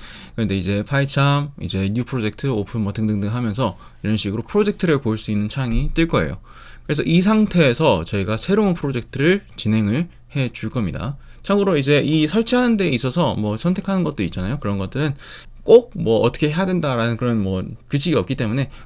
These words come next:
원하시는 대로 진행을 하셔도 상관없다는 점 말씀을 드리겠습니다. 그래서 여기에서 우측 상단에 저는 이제 뉴 프로젝트라는 버튼을 이용해서 바로 새로운 프로젝트를 만들어 줄 거고요.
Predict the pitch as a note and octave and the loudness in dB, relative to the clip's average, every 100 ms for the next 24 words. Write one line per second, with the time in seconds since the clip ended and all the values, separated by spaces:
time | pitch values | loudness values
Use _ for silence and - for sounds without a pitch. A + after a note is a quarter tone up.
0 | - G#2+ - D3 B2+ - A#2+ E3 A2 G2 | -4 -4 -2 -2 -2 -2 -2 -2 -2 -4
1 | F#2+ C3+ D3+ G2 B2 - - D3 C#3+ G2+ | -2 -2 -2 -2 -4 -6 -10 -6 -4 -4
2 | F2 B2 A2+ F#2+ - B2 C3 E2+ - F#2+ | -4 -4 -2 -4 -4 -4 -4 -6 -6 -4
3 | B2+ E3 - - - - F#2+ - G#2+ G2 | -4 -6 -14 -20 -14 -6 -4 -4 -6 -4
4 | G2 F2+ - E3+ - - - - - D3+ | -4 -4 -6 -8 -10 -14 -14 -14 -2 4
5 | E3 B2+ C3 E3 C#3+ E3+ - - - - | 4 6 4 4 4 2 2 -2 -8 -2
6 | D#3 E3+ G3 G3+ F3+ E3 E3 - A2+ G#2+ | 0 0 2 2 2 2 2 2 0 0
7 | G2 A#2+ D#3 - F#3+ E3 - D#3 C3+ A#2+ | 0 0 0 2 2 2 0 0 2 0
8 | B2 G2+ - B2+ G2 G2+ G#2+ G2+ A#2+ - | 0 -4 -4 -4 -2 0 -2 -2 -4 -4
9 | F#2+ G#2+ A2+ - - - D#3+ E3+ E3 D3 | -2 -2 -4 -12 -20 -6 0 0 0 -2
10 | - - B2 F2+ G2+ B2 D#3+ - A#2+ - | -4 -4 -2 0 -2 -2 -4 -6 -4 -2
11 | C#3 A#2 A#2+ | -2 -2 -2